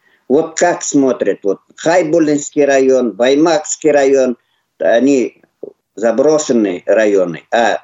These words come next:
сколько богатства оттуда выкачивают. Вот сколько воруют там. Нет, ну, никто не против. Давайте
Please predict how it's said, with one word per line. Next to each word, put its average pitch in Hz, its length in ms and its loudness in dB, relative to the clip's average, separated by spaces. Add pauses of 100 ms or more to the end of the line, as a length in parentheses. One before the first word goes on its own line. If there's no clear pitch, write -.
сколько 151 720 0
богатства 101 800 -2
оттуда 92 380 -4
выкачивают. 85 880 -4 (920)
Вот 165 500 0 (840)
сколько 190 540 0
воруют 185 760 2
там. 113 380 -4 (1600)
Нет, 208 300 2
ну, 185 300 2
никто 202 480 2
не 240 140 0
против. 208 560 0
Давайте 175 720 0